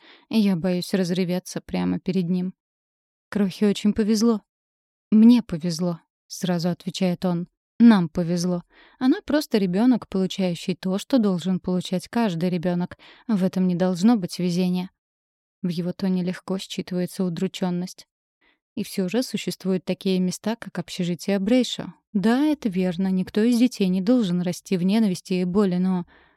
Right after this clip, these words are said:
мы через это прошли». Я осознаю, что говорю шёпотом.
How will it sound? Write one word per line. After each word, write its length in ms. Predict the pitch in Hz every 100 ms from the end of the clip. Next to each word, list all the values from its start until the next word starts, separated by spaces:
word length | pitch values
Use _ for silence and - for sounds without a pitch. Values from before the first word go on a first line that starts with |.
| _
мы 160 | 214 196
через 300 | - 180 170
это 180 | 185 -
прошли». 500 | - 220 - 208 175 _ _ _ _ _ _ _ _
Я 220 | 185 185
осознаю, 480 | 180 - 180 180 175
что 200 | - 190
говорю 280 | 170 180 180
шёпотом. 580 | - 180 - - 190